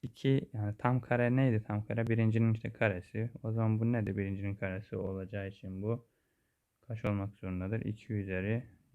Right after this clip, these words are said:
yirmi üç. İkinci terim ne? İki üzeri x. Şimdi birinci ile ikincinin çarpımının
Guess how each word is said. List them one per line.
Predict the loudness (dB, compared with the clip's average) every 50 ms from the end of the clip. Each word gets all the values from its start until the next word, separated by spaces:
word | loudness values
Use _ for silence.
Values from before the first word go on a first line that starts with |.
| -12 -6
yirmi | -4 -2 -2 -2 -2 0 0 0 0 0 -2 _ _ _ _ _ -18 -12
üç. | -12 -12 -12 -12 -20 _ _ _ _ _ _ _ _ _ _ _ _ _ _ _ _ _ _ _ -12
İkinci | -10 -10 -6 -2 -2 -2 0 -2 -2
terim | -4 -2 -2 -2 0 0
ne? | 2 2 2 0
İki | -2 -4 -8 -6 -4 -4
üzeri | -4 -2 -2 -2 0 0 0 -2 -4 -8 _ _ _ _ _ _ _ _ _ _ -20 _ -6
x. | -6 -6 -6 -8 -20 -20 _ _ _ _ _ -20 _ _ _ _ _ _ _ _ _ _ _ _ _
Şimdi | _ -2 -2 0 2
birinci | 4 4 6 4 6 4 4
ile | 2 2
ikincinin | 2 2 2 0 2 6 6 6 6
çarpımının | 4 4 4 4 4 4 2 0 2 2 4 4 4 4 4